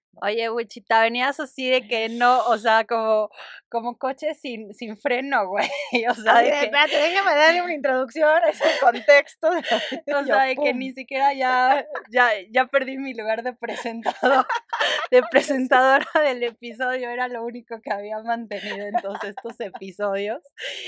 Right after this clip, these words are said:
Speaker 2: y ya, ok.
Speaker 1: Ay,
Speaker 2: No,
Speaker 1: me
Speaker 2: me
Speaker 1: fui.
Speaker 2: encanta, me encanta que nos lo compartas,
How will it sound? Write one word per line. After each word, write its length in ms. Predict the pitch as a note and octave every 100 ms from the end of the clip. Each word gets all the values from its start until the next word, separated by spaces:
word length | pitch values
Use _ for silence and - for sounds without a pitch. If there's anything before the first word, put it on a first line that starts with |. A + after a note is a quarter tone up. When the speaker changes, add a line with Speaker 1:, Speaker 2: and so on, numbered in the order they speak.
| - -
Speaker 2:
y 160 | A3 A3
ya, 460 | A3 A3+ A3 G3 _
ok. 240 | G3 G3 G3+ G3 F#3+ _ _ - F4 D4
Speaker 1:
Ay, 120 | D4
Speaker 2:
No, 300 | C#4+ D4+ D#4
Speaker 1:
me 0 |
Speaker 2:
me 120 | D4 C#4+
Speaker 1:
fui. 80 | D4
Speaker 2:
encanta, 540 | C#4 D4 C#4 A3 G#3
me 100 | G#3
encanta 400 | G#3+ A#3+ B3 C4+
que 120 | - A3+
nos 140 | G3+
lo 120 | G3
compartas, 920 | F#3 G3 F#3 G3+ - G3+ G#3 E4+ G4+